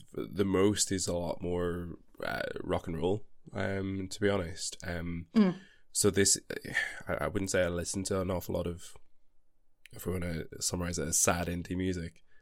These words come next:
Speaker 1: um, I probably wouldn't listen to an awful lot of it.
Speaker 2: Mm-hmm.
Speaker 1: I talk about this a lot on my, on my podcast as well.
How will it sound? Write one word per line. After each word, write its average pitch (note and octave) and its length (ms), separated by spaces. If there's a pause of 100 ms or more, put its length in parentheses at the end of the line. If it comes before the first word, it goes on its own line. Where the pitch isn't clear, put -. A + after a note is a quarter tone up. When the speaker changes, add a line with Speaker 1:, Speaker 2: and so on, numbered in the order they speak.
(120)
Speaker 1:
um, F#2 280
I E2+ 40
probably F2+ 240
wouldn't E2+ 480
listen F2 280
to F#2+ 60
an F2 60
awful F2+ 220
lot F2 100
of F2+ 80
it. G2 120
Speaker 2:
Mm-hmm. F#3 120 (880)
Speaker 1:
I A#2+ 80
talk D3+ 180
about B2 160
this G2 100
a G2 60
lot F2 180
on F2 100
my, F2+ 400 (300)
on - 80
my G2+ 100
podcast F#2+ 480
as F2 100
well. F2+ 280